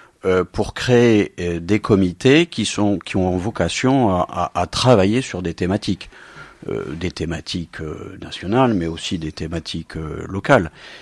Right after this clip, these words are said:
Et donc, euh, euh, Édouard Philippe et, et, euh, son, son, son parti, euh, qui est le parti Horizon, a décidé de mettre, euh, en, en route ces comités dans les communes, que,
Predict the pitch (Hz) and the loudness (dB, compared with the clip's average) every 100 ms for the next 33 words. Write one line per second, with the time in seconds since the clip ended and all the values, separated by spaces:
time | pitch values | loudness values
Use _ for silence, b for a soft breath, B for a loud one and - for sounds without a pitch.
0 | B - 92 104 110 - 95 92 82 - | B -4 2 4 4 4 4 4 2 -4
1 | - - 82 78 - 87 90 - - 92 | -14 -8 -4 -4 -4 -2 -2 -2 -2 2
2 | 110 117 - 90 - 92 92 90 82 58 | 2 0 -2 -4 -4 -2 -2 -2 -2 -4
3 | 80 - 85 85 - - - 82 - 85 | -6 -8 -8 -8 -12 -14 -8 -8 -6 -4
4 | 76 - - 156 107 80 78 - 85 82 | -4 -4 0 2 2 0 -4 -6 -6 -4
5 | - - - 85 - 90 76 85 85 113 | -8 -8 -6 -4 -2 -4 -4 -2 4 8
6 | 160 175 B B B B 107 110 110 - | 8 6 B B B B 0 4 2 2
7 | 92 90 123 117 95 95 - - 87 82 | -2 2 4 4 2 0 -4 -6 -6 -6
8 | - B B B - 92 - 92 104 131 | -12 B B B -8 -6 -2 0 4 2
9 | - - 95 - 117 107 98 - 117 135 | 2 0 2 4 4 4 2 6 6 8
10 | 139 101 95 - 87 85 98 151 156 110 | 6 6 4 2 2 6 8 8 6 -2
11 | 78 | -4